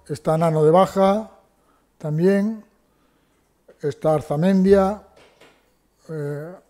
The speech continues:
alguno más, alguno más que está tocado, que va a ir, pero que, que está con problemas. Está Cala, que ha entrenado tres días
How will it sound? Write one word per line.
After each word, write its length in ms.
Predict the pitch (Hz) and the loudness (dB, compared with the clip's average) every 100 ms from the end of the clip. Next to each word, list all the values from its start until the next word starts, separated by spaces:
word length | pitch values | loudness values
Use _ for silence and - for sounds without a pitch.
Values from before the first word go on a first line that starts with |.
| _ | _
alguno 340 | 151 175 180 160 | 0 2 2 4
más, 260 | 170 123 | 2 2
alguno 280 | 143 160 165 | 0 2 2
más 240 | 165 151 | 2 2
que 80 | - | 0
está 200 | 143 147 | 0 0
tocado, 440 | 139 139 185 175 156 | 2 4 4 4 2
que 100 | 160 | 0
va 120 | 160 | 0
a 40 | |
ir, 220 | 175 170 | 0 0
pero 220 | 151 156 139 | 0 0 0
que, 260 | 143 139 | -2 -2
que 120 | 135 139 | -2 -4
está 220 | - 151 | -2 0
con 140 | 147 | -2
problemas. 640 | 135 156 196 196 202 180 - _ _ _ _ | 0 2 4 4 2 0 -10 _ _ _ _
Está 320 | 160 - 156 | -8 -2 -2
Cala, 560 | 175 185 185 180 185 - _ _ _ _ | 2 2 2 0 -4 -18 _ _ _ _
que 680 | 160 151 147 143 143 139 190 - - | -2 0 0 0 0 -2 -6 -10 -6
ha 60 | |
entrenado 340 | 156 156 156 151 | -4 -2 -2 -2
tres 220 | 151 139 | -2 0
días 520 | 185 196 190 180 - | 4 6 4 2 -8